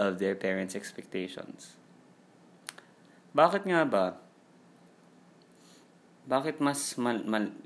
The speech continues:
grabe yung expectation sa mga firstborns? Or, I didn't, I didn't feel that. Kasi yung tatay ko, expected a lot from my sisters.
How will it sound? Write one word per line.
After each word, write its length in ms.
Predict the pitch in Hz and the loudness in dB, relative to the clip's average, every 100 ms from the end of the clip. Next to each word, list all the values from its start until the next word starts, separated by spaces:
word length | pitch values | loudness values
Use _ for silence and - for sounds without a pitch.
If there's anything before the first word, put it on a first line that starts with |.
| 104 - | -10 -2
grabe 400 | 107 101 98 107 | 2 4 2 -2
yung 100 | 107 | -4
expectation 680 | 107 - 95 - 95 95 98 | -6 -10 -8 -4 -4 -4 -8
sa 160 | - | -6
mga 320 | 95 92 92 92 - - - - | -6 -6 -6 -10 -16 -20 -20 -20
firstborns? 720 | - 101 - - - - - - - - - - - - - 165 | -10 -10 -10 -12 -12 -12 -20 -20 -20 -20 -20 -20 -20 -20 0 4
Or, 240 | 202 196 - - - | 4 2 -14 -20 -6
I 80 | 135 | -4
didn't, 320 | 139 165 185 - - - | -2 -2 -4 -6 -12 -4
I 80 | |
didn't 480 | 135 143 160 147 - | 0 0 0 0 -4
feel 400 | - 117 127 127 | -6 0 2 2
that. 320 | 101 98 - | 0 -4 -6
Kasi 320 | - 123 147 143 | -8 -4 -2 -4
yung 80 | |
tatay 480 | 139 120 117 117 113 | -4 -8 -2 -2 -2
ko, 400 | 135 127 98 98 - - - - - - - - - - - - | -4 -4 -4 -6 -12 -20 -20 -20 -20 -20 -20 -20 -20 -20 -20 -20
expected 400 | - - 127 139 | -6 -2 0 2
a 80 | 101 | 2
lot 220 | 101 107 | 4 2
from 240 | 104 110 101 | 0 -4 -2
my 160 | 95 | -4
sisters. 840 | 110 - 98 - - 95 92 - | -4 -6 -6 -6 -6 -6 -8 -12